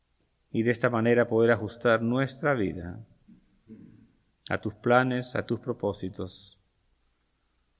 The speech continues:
sabiendo que tenemos una esperanza inamovible, que tú eres la roca eterna, tú eres nuestro Dios,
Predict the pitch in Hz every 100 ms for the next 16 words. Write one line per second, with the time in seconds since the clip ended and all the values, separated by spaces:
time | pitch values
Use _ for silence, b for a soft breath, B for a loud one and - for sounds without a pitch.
0 | _ _ _ - 117 117 113 113 113 110
1 | 110 107 113 113 107 113 117 113 113 110
2 | - 123 131 127 113 104 98 95 120 127
3 | - _ _ _ _ _ _ _ _ _
4 | _ - 104 127 123 127 120 104 90 101
5 | 107 110 110 110 - 95 - 95 92 90
6 | 90 98 _ 123 120 110 101 - 95 -
7 | 98 95 92 95 - - _